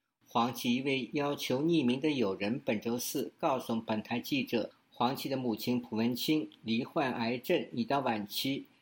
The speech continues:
她希望在有生之年多见儿子几次。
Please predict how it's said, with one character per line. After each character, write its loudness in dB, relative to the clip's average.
她 -2
希 -2
望 -2
在 -2
有 -2
生 -2
之 -4
年 -2
多 4
见 0
儿 -2
子 -2
几 -4
次。 -2